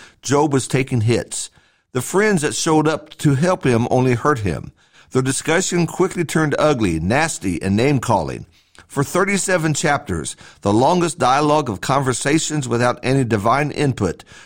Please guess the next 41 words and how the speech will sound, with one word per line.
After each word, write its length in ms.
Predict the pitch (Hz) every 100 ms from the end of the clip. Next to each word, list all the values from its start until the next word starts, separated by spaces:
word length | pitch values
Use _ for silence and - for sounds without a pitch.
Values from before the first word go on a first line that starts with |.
| _ -
Job 320 | 131 156 160
and 80 | 139
his 160 | 127
friends 380 | - 143 143 143
go 120 | 104
round 420 | 98 110 147 151
and 160 | 143 135
round 300 | 131 113 95
like 180 | 101 107
two 180 | 175 156
boxers 520 | 147 143 - 104 87
in 100 | 98
a 60 |
title 320 | 104 127 127 95
fight. 400 | 95 71 - - _ - - -
Finally, 480 | - 160 196 196
God 300 | 160 139 147
speaks. 500 | - - 120 - - - - _
He 160 | 165
speaks 380 | 175 - 202 -
only 260 | - 180 190
to 140 | 180
Job. 480 | 156 175 185 95 - - _ _ _
He 140 | 165
doesn't 360 | 170 190 170 156
toss 340 | - 156 -
Job 320 | - 139 139
softballs. 760 | 131 151 143 - 87 65 - - - - -
What's 200 | 156 175
at 120 | 170
stake 500 | - 196 190 147 - -
is 180 | 127
the 80 | 123
position, 760 | 107 113 107 135 151 170 185 185
the 140 | 123 117
authority, 720 | - 170 165 123 131 139 -
and 120 | 131
the 80 | 120
right 280 | 113 127 135
of 100 | 131
God. 480 | 151 147 76 -